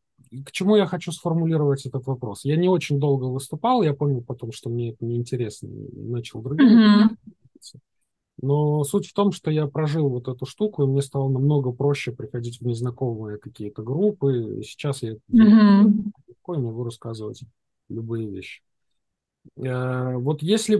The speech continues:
Speaker 1: поставить с текущ-, с настоящими инструментами, которые есть, существуют на сегодняшний день, вот как есть предприниматель, да, ему нужно питчить свой стартап, он знает,
Speaker 2: Да.
Speaker 1: формулировал, там, упаковал его, но он стесняется рассказывать, боится.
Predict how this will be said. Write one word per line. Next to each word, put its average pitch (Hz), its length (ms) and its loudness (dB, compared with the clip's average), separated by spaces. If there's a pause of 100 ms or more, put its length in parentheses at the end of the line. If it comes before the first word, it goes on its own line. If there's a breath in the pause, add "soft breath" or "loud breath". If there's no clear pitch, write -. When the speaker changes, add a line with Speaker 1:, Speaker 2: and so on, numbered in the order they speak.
(140)
Speaker 1:
поставить 185 720 0 (200)
с - 80 -16
текущ-, 170 460 -6
с - 120 -10
настоящими 175 680 0
инструментами, 160 680 0
которые 147 460 -2
есть, 143 160 -4
существуют 143 580 -2
на 120 100 -4
сегодняшний 113 680 -6
день, 101 280 -10
вот - 180 -16
как 175 200 -4 (220)
есть 113 560 -4
предприниматель, 143 800 -2
да, 123 160 -6
ему 135 280 0
нужно 123 320 0
питчить 156 420 -10
свой 127 260 -6 (400)
стартап, 120 480 -6 (140)
он 113 180 -4
знает, 123 440 0
Speaker 2:
Да. 190 440 4 (140)
Speaker 1:
формулировал, 180 720 2
там, 151 180 2
упаковал 170 560 2
его, 160 120 2
но 156 120 2
он 156 400 -2 (180)
стесняется 180 800 -4
рассказывать, 147 840 -2
боится. 175 440 0